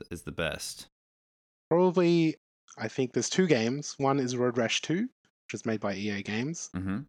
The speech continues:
Speaker 2: That had a really interesting soundtrack because it was a lot of rock music, and they, they used the F M sound chip really well to sort of recreate that arcadey rock sound, and it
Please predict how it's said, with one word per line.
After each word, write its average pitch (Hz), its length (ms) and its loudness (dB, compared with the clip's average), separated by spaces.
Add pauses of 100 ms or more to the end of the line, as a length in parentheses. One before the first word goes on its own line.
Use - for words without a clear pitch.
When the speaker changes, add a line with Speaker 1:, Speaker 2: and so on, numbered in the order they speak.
Speaker 2:
That 143 160 4
had 151 120 6
a 143 80 6
really 120 480 2
interesting 104 720 -6 (140)
soundtrack 107 440 -2
because 107 260 -4
it 107 60 -2
was 104 140 -8
a 110 60 -6
lot 113 140 0
of 101 200 -4
rock 98 240 -8
music, 101 400 -4
and 98 120 -6
they, 95 260 -6 (260)
they 104 60 -2
used 117 300 -2
the 110 160 2
F 107 140 0
M 104 340 -4 (220)
sound 107 280 0
chip 101 280 -2
really 104 220 -6
well 101 440 -4 (120)
to 95 180 -8
sort 104 200 -4
of 92 120 -14
recreate 98 540 -6 (180)
that 95 180 -10 (300)
arcadey 110 580 0
rock 104 280 -4
sound, 107 380 -2
and 98 120 -10
it 95 80 -14